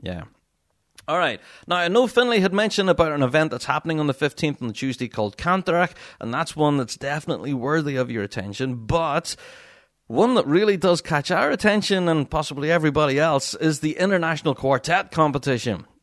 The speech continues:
Yeah, this is in the Strathclyde Suite in the Glasgow Royal Concert Hall. It will feature the Field Marshal, Inverary, Manawatu Scottish,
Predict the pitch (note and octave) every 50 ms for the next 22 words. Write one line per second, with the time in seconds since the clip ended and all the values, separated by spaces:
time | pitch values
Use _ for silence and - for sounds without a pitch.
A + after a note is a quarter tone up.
0 | _ - G2+ A#2 C3 C3+ C#3+ C3 G2+ F2 - - D3 C3+ - D#3+ D3 F3 D#3 B2+
1 | - - C#3+ C3+ C3 - - D3+ D3 D#3 D#3 C#3+ - - - D#3+ D#3+ - - -
2 | A#2+ A#2 G2+ G#2 G#2 G2 G2 F#2+ G#2 F#2+ F2+ F2+ F#2 F#2+ - - C#3 C#3+ B2 -
3 | A2+ A#2+ C3 C3 B2 A#2 - - - - - - C3 - C#3+ B2+ - - A#3+ A#3+
4 | - - F#3+ G3 B3 C4+ - - C#3 C3+ - G#3 A#3 A3 F#3+ G#3 G#3 F#3+ G#3+ F#3+
5 | - A3+ B3+ A#3+ G3+ - _ _ - _ - E3+ E3+ E3 D#3 D#3 D#3 D#3 D3+ C#3
6 | C3+ C3+ C#3+ E3+ G3+ A3 F#3+ - _ _ _ - C#3 E3 E3 D#3 D3+ C#3 C#3 C3+
7 | C#3+ C#3 - C3 A2+ - - - G#2+ G2 G#2+ D3+ F3+ - - -